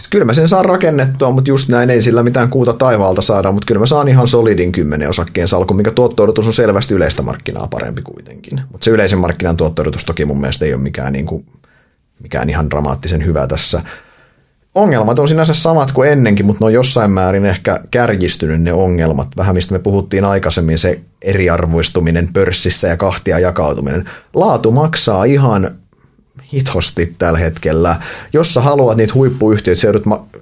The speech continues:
silmät kiinni silloin, kun hintalappua katsotaan kyllä. Ja sit vasta, jos sä haluat niin kun halpaa, sä joudut ottamaan heikompia firmoja,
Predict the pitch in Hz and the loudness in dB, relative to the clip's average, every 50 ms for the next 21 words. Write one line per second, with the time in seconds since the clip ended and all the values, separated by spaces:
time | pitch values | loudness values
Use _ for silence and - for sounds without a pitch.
0 | _ _ - - - 156 139 110 101 - - - 127 117 104 92 - - 101 98 | _ _ -6 -2 0 0 0 0 -2 -2 0 0 2 2 2 2 2 2 0 2
1 | 95 98 107 104 85 85 82 80 80 - - - 82 80 82 80 85 80 - - | 2 2 2 2 2 2 0 -2 -2 -2 -2 -2 -2 -2 -4 -4 -4 -4 -6 -6
2 | - 98 98 - - - 73 127 165 - - - - - - - - 117 120 123 | -6 -6 -6 -6 -6 -4 -2 -2 -4 -4 -8 -14 -16 -18 -20 -10 -4 -2 -2 0
3 | 131 156 165 165 - - - - 156 190 202 - - 101 131 151 160 147 131 127 | 0 0 0 0 0 -2 0 0 2 2 2 2 0 2 2 2 2 2 2 2
4 | 120 117 110 104 113 107 101 - - _ _ - - - 85 82 80 - - - | 2 0 0 0 0 -2 -2 -6 -12 _ _ -10 -6 -4 -2 -2 -2 -2 -2 -2
5 | 98 110 135 170 165 175 - - _ _ _ _ _ _ _ _ _ - - - | 0 0 0 -2 -2 -6 -12 -18 _ _ _ _ _ _ _ _ _ -6 -2 0
6 | 165 160 135 110 - 113 120 131 - 82 69 69 67 78 82 87 - 127 127 135 | 2 2 2 2 2 0 -2 -2 -4 -4 -4 -2 -2 -2 -2 0 0 0 0 0
7 | 135 139 147 - 143 143 147 143 135 131 139 | 0 0 0 0 0 0 2 0 0 0 0